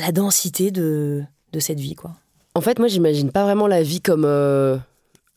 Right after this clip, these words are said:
Speaker 2: un enseignant, une enseignante, euh, et, et j'aime pas trop cette vision-là.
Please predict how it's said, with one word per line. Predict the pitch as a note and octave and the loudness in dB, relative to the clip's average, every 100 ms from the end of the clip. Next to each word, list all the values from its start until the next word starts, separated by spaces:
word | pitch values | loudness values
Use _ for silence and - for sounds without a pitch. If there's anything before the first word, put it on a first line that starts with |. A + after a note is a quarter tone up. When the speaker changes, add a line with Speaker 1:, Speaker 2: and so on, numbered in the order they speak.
| _ | _
Speaker 2:
un | D#3 D3+ | -2 2
enseignant, | D3+ - D3 D3 D3+ | 2 0 2 2 2
une | D#3+ D3 | 2 0
enseignante, | C#3 D#3 D3 D3 D#3 - | 0 0 2 2 0 0
euh, | D3+ C#3 C3 - | 0 2 0 -2
et, | E3 F3 | -4 -2
et | |
j'aime | D3+ D#3 | 0 0
pas | E3+ | 0
trop | F3+ G#3+ | -2 -2
cette | G3 D#3+ | 0 -2
vision-là. | C3+ D3 C#3+ D3+ D3+ D#3+ | -2 -2 0 0 0 -4